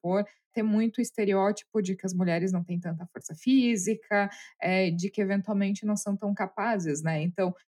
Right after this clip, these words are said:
talvez desmistificando esse, essa questão da força física, a gente vai entrar muito mais nos skills, que aí podem ser treinados tanto homens quanto mulheres, mas de que a possibilidade de ter mulheres indo pro espaço, né, obviamente acaba se ampliando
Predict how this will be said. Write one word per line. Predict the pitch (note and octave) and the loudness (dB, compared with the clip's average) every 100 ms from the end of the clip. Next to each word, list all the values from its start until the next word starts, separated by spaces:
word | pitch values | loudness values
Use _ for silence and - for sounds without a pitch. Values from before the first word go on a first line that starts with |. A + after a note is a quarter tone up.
| _ | _
talvez | G#3 G3 G#3 | -2 2 2
desmistificando | A3+ C4 C4+ - A3+ A#3 - G#3 G#3+ A3 | 2 0 0 -2 -4 -4 0 2 4 4
esse, | G#3 G#3+ - G#3 - | 2 0 0 0 0
essa | G3 G#3+ | -2 -4
questão | - G3+ - G3 | -4 -4 0 0
da | G3 | 0
força | - G3 - | 0 -4 -4
física, | G3 - C4 C4 A3 E3 - _ _ - | -6 0 0 2 0 -2 -8 _ _ -2
a | F#3 | 0
gente | G3+ G3+ | 0 0
vai | G#3 | 0
entrar | G#3+ G#3 G#3 | 0 2 2
muito | G3+ B3+ D4 | 2 2 -2
mais | C4+ A3+ G#3+ | -2 -2 -2
nos | A3 G#3+ G3+ | -2 -2 -2
skills, | - - - A3+ C4+ A4 - - | -6 -8 -2 0 2 2 -2 -2
que | G#3 | 2
aí | F#3+ F#3+ - - | 4 2 -2 -4
podem | E3+ F#3 F#3+ | 0 0 -2
ser | - F#3+ F#3+ | -2 -4 -2
treinados | E3+ F3 D#3 F#3+ - | -2 0 0 -4 -8
tanto | E3 F3 F3+ | -6 -4 -2
homens | F3+ G#3 | 0 0
quanto | - F3 F#3+ | -2 -6 0
mulheres, | F#3 F3 E3+ G#3 E4+ - _ - | 2 2 2 0 -2 -8 _ 0
mas | G#3 A3 | 2 2
de | G3+ A3+ | 0 -4
que | - A#3 A#3+ - | -4 -2 -2 -2
a | G#3+ | -4
possibilidade | G#3 A3 - G#3+ G3+ A3 | -2 -4 0 2 2 0
de | B3 - | -2 -2
ter | |
mulheres | A3+ A3 G#3 G3+ C4+ C#4 A3 | 0 2 2 2 2 2 2
indo | A#3 | -2
pro | A#3+ G#3+ | -2 -4
espaço, | G#3 - E3+ D4+ F#4+ - G#3+ | -4 -2 0 0 -4 -2 0
né, | F3+ F#3 G3+ - | 2 2 -2 -2
obviamente | F#3 G3 A3+ G#3+ G3+ G#3 G3+ - A3 | 0 2 2 2 2 0 -2 -2 -2
acaba | G#3+ - G3+ G#3+ | -2 -4 -4 -4
se | - | -2
ampliando | G#3+ G#3 A3 G3+ G3+ G#3 A3 | -2 0 2 4 4 2 2